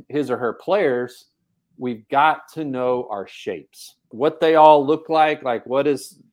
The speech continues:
what does low post look like? What is point? What, where are the five players on the court when it's, when it's this thing called point? Where are they when it's this thing called low post? Where are they when it's chin?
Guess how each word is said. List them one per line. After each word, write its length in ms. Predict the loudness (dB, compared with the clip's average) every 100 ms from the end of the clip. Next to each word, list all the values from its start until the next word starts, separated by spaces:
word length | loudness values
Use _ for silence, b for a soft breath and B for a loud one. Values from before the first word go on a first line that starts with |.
| _ _
what 180 | -4 -2
does 220 | -2 -4
low 240 | -4 -2 -2
post 520 | -2 -2 -2 -10 -20 _ -12
look 240 | -10 -8
like? 260 | -6 -8 -8
What 180 | -6 -6
is 140 | -8
point? 460 | _ -10 -8 -8 _ _
What, 260 | -12 -12 -8
where 300 | -2 0 0
are 40 |
the 100 | -2
five 380 | -4 0 0 -2
players 280 | -2 -2 -2
on 100 | -6
the 80 | -10
court 440 | -4 -2 -2 -6
when 120 | -12
it's, 240 | -12 -14 _
when 280 | -14 -12 -10
it's 180 | -10 -10
this 240 | -10 -10 -12
thing 320 | -10 -8 -8
called 360 | -2 -2 -2
point? 320 | -8 -10 -10 -8
Where 160 | -6
are 40 | -4
they 260 | -2 -2 -2
when 240 | -8 -10
it's 140 | -12
this 300 | -12 -14 -14
thing 280 | -12 -10 -10
called 260 | -6 -6 -4
low 180 | -4 -6
post? 400 | -6 -6 -6 _ _ _ -8
Where 240 | -2 -2
are 60 | 0
they 160 | -2
when 200 | -2 -4
it's 200 | -8 -10
chin? 500 | _ -14 -10 -8 -10